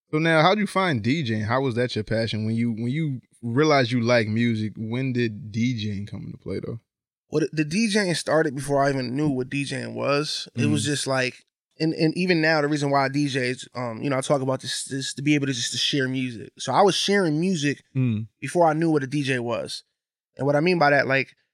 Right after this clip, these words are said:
Speaker 2: all these albums that I was just discussing, when I would listen to the albums and I would hear songs on the albums that wasn't, you know, on the radio or on M T V or anything like that, I would get excited that I heard something that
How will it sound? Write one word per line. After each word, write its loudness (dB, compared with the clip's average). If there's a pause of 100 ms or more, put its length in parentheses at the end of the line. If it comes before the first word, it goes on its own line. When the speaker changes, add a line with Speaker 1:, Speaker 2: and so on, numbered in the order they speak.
(180)
Speaker 2:
all 0
these 2
albums 4
that 4
I 4
was 0
just -6
discussing, -2 (280)
when 0
I 4
would 2
listen 0
to 0
the 4
albums 4
and 0
I 2
would 0
hear 0
songs 2
on 4
the 0
albums 2
that 2
wasn't, 2
you -2
know, 0
on 4
the 0
radio 2
or 0
on 0
M 0
T -4
V -2
or 2
anything 0
like -2
that, 4 (380)
I 0
would 2
get 2
excited 0
that -4
I -2
heard 0
something -2
that -4